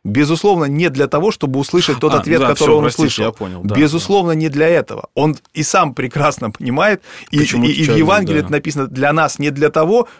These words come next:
Speaker 1: чтобы мы, э, у-, «Ах, вот, оказывается, почему». Да, да нет же.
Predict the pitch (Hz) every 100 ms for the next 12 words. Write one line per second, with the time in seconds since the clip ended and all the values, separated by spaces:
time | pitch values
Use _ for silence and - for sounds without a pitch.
0 | - - 147 139 147 160 135 - _ -
1 | 117 120 113 - _ _ 147 151 160 -
2 | 131 165 202 156 - 131 - 117 113 -
3 | 98 92 98 127 135 160 110 95